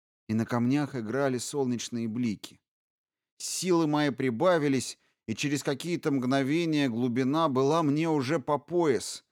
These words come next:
затем по колено. Я хотел встать на ноги, но ноги не держали меня. Тогда я встал на четвереньки и так на четвереньках выполз на берег. Накатная волна ударила в меня, когда я был уже на берегу.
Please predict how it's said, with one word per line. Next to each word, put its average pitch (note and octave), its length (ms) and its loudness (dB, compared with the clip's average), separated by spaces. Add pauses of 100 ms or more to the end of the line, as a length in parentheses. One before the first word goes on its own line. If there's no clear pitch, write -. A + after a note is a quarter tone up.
(280)
затем A#2+ 480 0
по B2 120 -4
колено. A#2 600 -2 (960)
Я A#2+ 240 0
хотел C3 380 0
встать B2 360 0
на D3+ 260 2
ноги, A#2+ 280 0
но A#2+ 180 0
ноги B2+ 360 0
не A#2 160 0
держали A2+ 560 0
меня. D#2+ 380 -14 (540)
Тогда G#2+ 340 2
я C3 160 4
встал D3 340 0
на A2+ 120 0
четвереньки B2+ 840 -2 (340)
и B2+ 100 0
так E3+ 340 2
на B2 120 -2
четвереньках B2+ 800 0
выполз A2+ 500 -2
на A2 160 -2
берег. F2+ 500 -6 (540)
Накатная B2+ 760 0
волна A#2+ 500 4
ударила A2 540 2
в F2+ 100 -6
меня, A#2+ 400 0
когда G#2+ 340 -2
я G2+ 160 0
был G#2 200 -2
уже G2 240 -4
на F#2+ 100 -4
берегу. F2+ 560 -6